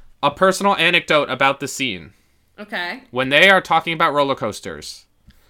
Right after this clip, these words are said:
Speaker 2: Okay, and I have a question for you after this about roller coasters, but go ahead.
Speaker 1: Please. Uh, I have been to Lake Compounce.
Speaker 2: What did you think?
Speaker 1: It's awesome.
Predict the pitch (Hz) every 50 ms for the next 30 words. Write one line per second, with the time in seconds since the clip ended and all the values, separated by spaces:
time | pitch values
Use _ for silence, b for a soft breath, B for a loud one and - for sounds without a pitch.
0 | - 262 262 320 294 277 262 262 247 277 294 285 262 277 277 277 277 262 262 269
1 | 247 233 240 226 214 202 190 185 185 - 190 180 170 170 170 - 170 170 151 -
2 | 156 151 151 160 156 - - 147 - - 156 - - - 180 - 180 175 165 135
3 | - _ - 127 151 - - - - _ _ - 131 135 135 135 131 127 - -
4 | _ _ _ _ _ _ - 143 165 185 190 185 202 175 - 180 185 196 185 190
5 | 180 170 170 165 - - 175 156 - - 170 143 117 92 82 - - - - -
6 | - _ _ _ _ _ _ _ _ _ _ _ _ 208 226 240 240 - 269 262
7 | 269 302 311 226 160 - - _ _ _ - - 175 185 - - - - - 147
8 | 180 - - - 117 95 76 -